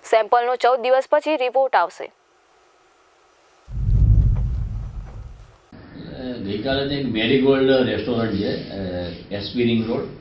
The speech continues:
Speaker 2: નિકોલ, ત્યાં ફૂડ પોઈઝનિંગની આવેલ ફરિયાદના અનુસંધાને મ્યુનિસિપલ કોર્પોરેશનની ફૂડ વિભાગ દ્વારા જોશી સાહેબના માર્ગદર્શન હેઠળ ત્યાં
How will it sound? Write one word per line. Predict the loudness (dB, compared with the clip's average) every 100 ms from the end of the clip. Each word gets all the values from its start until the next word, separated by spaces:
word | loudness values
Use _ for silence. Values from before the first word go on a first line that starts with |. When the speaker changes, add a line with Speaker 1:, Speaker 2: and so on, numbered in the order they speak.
| -20 -10 -2
Speaker 2:
નિકોલ, | -2 0 0 -2 -6 -14 -18 -18 -20 -20 -20 -14
ત્યાં | -10 -6 -4
ફૂડ | -4 -4 -2
પોઈઝનિંગની | 0 0 2 4 6 6 4 -2 -8 -6 -4 -4 -4
આવેલ | -4 -2 -4 -4
ફરિયાદના | -4 -2 -2 -2
અનુસંધાને | 0 -2 -2 -2 -4 -6 -10 -16 -20 -20 -20 -10
મ્યુનિસિપલ | -4 -4 -2 -2 -2
કોર્પોરેશનની | -4 -6 -6 -6 -6 -4 -6
ફૂડ | -4 -4
વિભાગ | -2 -2 -4 -4
દ્વારા | -4 -6 -8 -12 -16 -10
જોશી | -8 -6 -6
સાહેબના | -6 -6 -4
માર્ગદર્શન | -4 -4 -4 -8 -8 -8
હેઠળ | -8 -10 -12 -14 -18 -20 -20 -20 -8
ત્યાં | -4 -2 -2 -2